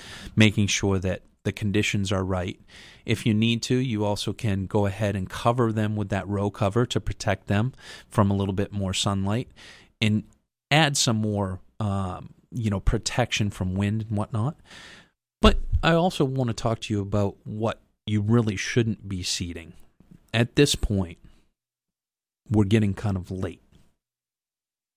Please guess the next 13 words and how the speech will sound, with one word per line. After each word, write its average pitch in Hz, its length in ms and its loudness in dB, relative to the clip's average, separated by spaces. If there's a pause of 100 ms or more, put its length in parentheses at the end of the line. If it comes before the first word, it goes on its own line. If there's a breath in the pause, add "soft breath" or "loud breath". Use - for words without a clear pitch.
(840)
Tomatoes, 101 720 2 (300)
don't 110 220 4
even 107 220 0
bother 104 300 -2
seeding 107 380 -4
them 92 120 -4
at 92 120 -10
this 92 180 -10
point. 87 400 -8
It's - 240 -10
just - 560 0
too 107 340 0
late. 92 380 -4